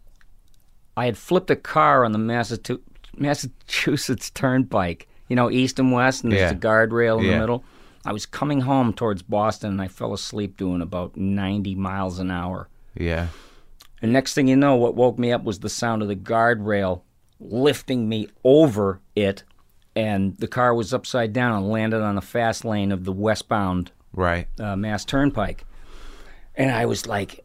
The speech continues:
Speaker 1: I, I didn't know what to do, and I, I could s-, feel the engine, like, I could smell it.
Speaker 2: Yeah.
Speaker 1: Probably gonna blow up.
Speaker 2: Right.
Speaker 1: So, um, so I'm standing in there, I'm trying to figure out what to do.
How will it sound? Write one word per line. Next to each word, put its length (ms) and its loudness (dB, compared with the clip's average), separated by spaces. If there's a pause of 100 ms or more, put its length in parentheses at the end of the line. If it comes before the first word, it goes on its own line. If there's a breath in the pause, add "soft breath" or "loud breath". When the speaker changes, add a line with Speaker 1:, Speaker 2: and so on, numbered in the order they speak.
Speaker 1:
I, 260 -10
I 100 -8
didn't 200 0
know 100 -4
what 220 -2
to 80 -6
do, 380 0
and 100 0
I, 180 -2
I 60 -8
could 240 -8
s-, 180 -10 (240)
feel 420 0
the 200 0
engine, 500 2
like, 300 -6 (180)
I 60 -8
could 160 -8
smell 480 2
it. 120 -6 (380)
Speaker 2:
Yeah. 320 -2
Speaker 1:
Probably 240 0
gonna 140 -2
blow 320 2
up. 240 2 (100)
Speaker 2:
Right. 320 2 (380 soft breath)
Speaker 1:
So, 380 4
um, 420 0 (760)
so 160 0
I'm 120 4
standing 460 4
in 120 4
there, 180 0
I'm 120 0
trying 200 2
to 60 2
figure 280 2
out 100 0
what 180 -2
to 100 -2
do. 360 0